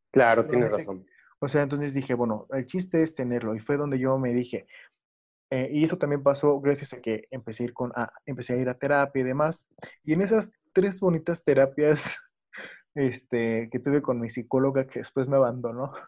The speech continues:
Speaker 2: Este, <laughs>
Speaker 1: <laughs>
Speaker 2: para
Speaker 1: Qué
Speaker 2: los que, para
Speaker 1: triste
Speaker 2: los
Speaker 1: que tu psicóloga te abandone. <laughs>
Speaker 2: para los que me es-, nos escuchan dirán, "¿De qué está hablando?". Bueno, en el dos mil diecinueve
Speaker 1: <laughs>
Speaker 2: fue mi año, o sea,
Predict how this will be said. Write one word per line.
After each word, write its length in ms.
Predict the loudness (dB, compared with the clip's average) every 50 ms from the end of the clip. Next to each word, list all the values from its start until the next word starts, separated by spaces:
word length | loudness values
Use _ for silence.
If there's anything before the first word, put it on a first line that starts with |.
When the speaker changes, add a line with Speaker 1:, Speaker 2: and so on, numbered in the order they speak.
| -20 _ _ _ _ _ _ _ -20 -20 _ _ _ _ _ _
Speaker 2:
Este, 260 | -6 -6 -4 -4 -6 -2 -2 -2 -2
<laughs> 540 | 4 4 4 4 4 2 2 2 2 2 0 0 0 0 0 0 2 2 2 2 -2 -2 -2 -2 -2 -2 -4 -6 -6 -6 -6 -10 -4
Speaker 1:
<laughs> 280 | 2 4 4 4 6
Speaker 2:
para 140 | 4 4 6 8
Speaker 1:
Qué 100 | 6 6
Speaker 2:
los 100 | 6 4
que, 140 | 4 4 4 2 2
para 160 | 6 8 8
Speaker 1:
triste 20 | 8
Speaker 2:
los 200 | 6 4 2 0 0 0 0 -2
Speaker 1:
que 80 | -4 -4
tu 180 | 2 2 2 4
psicóloga 640 | 4 2 0 4 4 4 6 8 8 6 6 4 4
te 80 | 2 2
abandone. 680 | 2 2 2 0 0 0 2 2 2 2 2 0 2 2
<laughs> 260 | 2 2 4 2 0 0 2 0 -2 -2 0 -2 -4 -4 -4 -4 _ -8 -8 -8 -8 _ _ -18 -18 -18 _ _ -12 -12 -12 -18 _ _
Speaker 2:
para 140 | 2 2 4
los 160 | 4 2 0
que 100 | -2 -2
me 100 | 0 0 -2
es-, 160 | -4 -6 -6
nos 200 | -4 -4 -2 -2
escuchan 460 | -4 -2 -2 -2 -2 0 -2 -2 0
dirán, 300 | 2 2 2 2 0 -4 -12
"¿De 180 | -16 -14 -12
qué 100 | -10 -10
está 180 | -10 -6 -6 -2
hablando?". 340 | 2 2 2 2 2 0 -2
Bueno, 400 | -2 -2 -2 -4 -6 -10 -16 _ _ _
en 340 | -12 -10 -8 -8 -6 -4 -2
el 140 | -2 0 0
dos 100 | 2 2 2 0 2 -2
mil 140 | -4 -4 -2 -6
diecinueve 380 | -8 -8 -6 -4 -4 -4 -4 -2
Speaker 1:
<laughs> 20 |
Speaker 2:
fue 200 | 0 2 2 2
mi 160 | 0 0 -2 -2
año, 400 | -2 -2 -2 -4 -4 -4 -4 -4
o 120 | -6 -10
sea, 320 | -10 -10 -10 -10 -10 -12